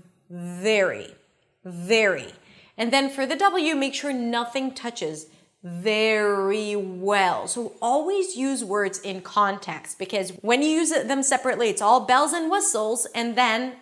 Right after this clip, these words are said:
whistles, by the way, with a W. And then when you need to use it in a sentence, you always go back to old habits, unless you become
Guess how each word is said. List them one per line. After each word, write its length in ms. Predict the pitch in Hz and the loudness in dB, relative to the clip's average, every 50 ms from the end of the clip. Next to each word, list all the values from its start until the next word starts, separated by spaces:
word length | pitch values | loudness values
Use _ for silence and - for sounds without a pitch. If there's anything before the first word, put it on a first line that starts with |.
| _ - | _ -14
whistles, 580 | 185 180 190 180 175 - 165 165 - 254 - - | -4 -2 0 0 0 0 -2 -2 -4 -4 -6 -6
by 160 | - 160 156 | -6 -6 -6
the 100 | 156 - | -6 -8
way, 160 | 139 139 - | -10 -8 -6
with 120 | - 254 | -6 -6
a 60 | 185 - | -6 -6
W. 420 | - 135 - 151 156 180 269 359 - - - - - - - - | -8 -10 -10 -6 -4 -4 -4 -4 -8 -12 -20 -20 -20 -12 -6 -4
And 100 | 226 220 | -2 0
then 220 | 226 240 233 220 | 0 0 0 0
when 140 | 220 233 262 | -2 0 0
you 100 | 285 285 | 0 0
need 140 | 277 285 277 | 0 -2 -2
to 100 | 285 277 | -4 -4
use 140 | 262 247 | -4 -4
it 100 | 262 247 | -4 -4
in 80 | 254 254 | -4 -4
a 60 | 277 | -4
sentence, 420 | 277 - 403 - - 285 277 - - | -2 -2 -4 -4 -4 -6 -6 -6 -8
you 140 | 269 - - - | -10 -12 -8 -4
always 340 | 196 220 247 247 294 294 269 | -2 -2 -2 -2 -4 -6 -6
go 140 | - 269 247 | -6 -6 -2
back 260 | 190 196 185 185 - | 0 0 0 0 -2
to 120 | - - - | -6 -8 -6
old 200 | 190 185 185 190 | -6 -6 -6 -8
habits, 480 | 185 - 175 190 180 175 156 - - - - | -6 -2 -2 -2 -2 -2 -6 -12 -12 -12 -12
unless 760 | 208 208 208 202 214 226 240 262 262 - - - - - - | -10 -8 -8 -4 -2 0 0 0 0 -2 -6 -6 -6 -8 -8
you 60 | 226 190 | -8 -8
become 340 | 233 226 - 240 214 214 | -8 -8 -6 -6 -6 -6